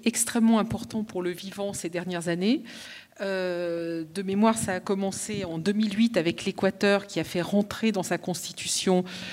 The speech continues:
euh, le droit des forêts. Euh, on a maintenant le Gange et des fleuves en Nouvelle-Zélande qui sont des entités morales, c'est-à-dire qu'on a le droit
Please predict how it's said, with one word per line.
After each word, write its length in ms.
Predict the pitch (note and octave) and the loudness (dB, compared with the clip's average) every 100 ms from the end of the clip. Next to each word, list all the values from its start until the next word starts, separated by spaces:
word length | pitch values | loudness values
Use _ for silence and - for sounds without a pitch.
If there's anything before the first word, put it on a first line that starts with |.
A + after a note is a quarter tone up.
| - - - | -12 -8 2
euh, 260 | E3+ E3 | 6 6
le 140 | D#3+ E3+ | 6 4
droit 260 | E3+ F#3+ | 6 6
des 100 | F3+ | 6
forêts. 540 | D#3 - F3+ F#3 B3+ - - - - - - | 2 -2 -2 0 0 -2 -16 -18 -18 -16 0
Euh, 720 | F#3+ F3 F3 E3+ E3+ E3+ E3+ - | 2 4 6 6 4 4 2 4
on 200 | F#3+ G3 | 6 6
a 120 | G3 | 6
maintenant 500 | G3 F3+ - G3 F#3+ | 4 0 2 2 4
le 160 | F3 F3 | 4 4
Gange 640 | F3 F#3+ G#3 G#3 G#3 - F3 | 6 4 6 4 2 2 -2
et 140 | F3+ | -4
des 80 | E3+ | -4
fleuves 360 | E3 - G3 F3 | -6 -2 -2 0
en 80 | |
Nouvelle-Zélande 760 | E3 E3 F3 E3+ F#3 F#3+ G3 F#3+ | 0 2 2 2 2 4 4 2
qui 180 | - - | -4 -6
sont 180 | - F3 | -4 -2
des 240 | E3 D#3 | 0 2
entités 400 | G#3+ G#3+ - A3 | 0 0 0 0
morales, 600 | F#3+ F#3+ F3+ G#3 C#4 - - - - - - | 2 2 2 0 0 -2 -6 -16 -16 -16 -8
c'est-à-dire 500 | F3 E3+ E3+ G3+ A3 | -6 -2 0 0 2
qu'on 180 | F3+ | 2
a 100 | E3+ | 4
le 160 | D#3+ D#3+ | 2 0
droit 520 | D#3+ D3+ - G#3+ A3 | -6 -8 0 0 0